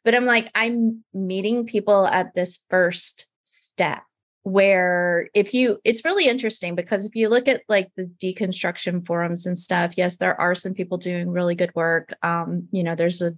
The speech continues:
person called Deconstruction Girl. There's the Naked Pastor. If you ever look them up on Instagram, they're great. A lot of people are very angry and just putting on the negativity and "I hate the church" and da, da, da, da, da,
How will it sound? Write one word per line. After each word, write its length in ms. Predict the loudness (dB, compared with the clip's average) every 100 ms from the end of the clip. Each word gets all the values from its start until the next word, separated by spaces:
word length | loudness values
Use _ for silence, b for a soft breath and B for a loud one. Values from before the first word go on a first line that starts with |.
| -10 b b 0
person 320 | 0 0 -4
called 240 | -2 -2
Deconstruction 760 | -2 -4 -4 -4 -6 -6 -8 -6
Girl. 320 | -6 -4 -4
There's 260 | -2 -2 -2
the 100 | 0
Naked 300 | 0 -2 -4
Pastor. 640 | -2 -4 -4 -6 -6 -6 -8
If 180 | -8
you 260 | -8 -10 -12 _
ever 200 | -4 -2
look 200 | -2 -4
them 160 | -4 -6
up 140 | -4
on 80 | -4
Instagram, 480 | -4 -4 -6 -6 0
they're 160 | 0 0
great. 320 | -4 -8 -18 _ _ _
A 40 | -4
lot 280 | 0 2 2
of 80 | 0
people 220 | -2 -2
are 180 | -2 -6 -12 -4
very 600 | -4 -2 -4 -2 -2 -2
angry 640 | -4 -2 -2 -2 -4 -6 -8
and 260 | -4 0 0
just 520 | 2 0 -2 -6 -10 _ _ _ _
putting 340 | 2 2 4 0
on 140 | -2
the 80 | -2
negativity 920 | -4 -4 -6 -2 -2 2 2 2 2
and 220 | 0 -2 -2
"I 160 | 0
hate 300 | 0 -2 -2
the 80 | -8
church" 680 | -4 2 4 4 2 -2 -10
and 260 | -8 -8 -6
da, 160 | -4 -4
da, 120 | -6
da, 180 | -8 -8
da, 100 | -8
da, 340 | -2 0 0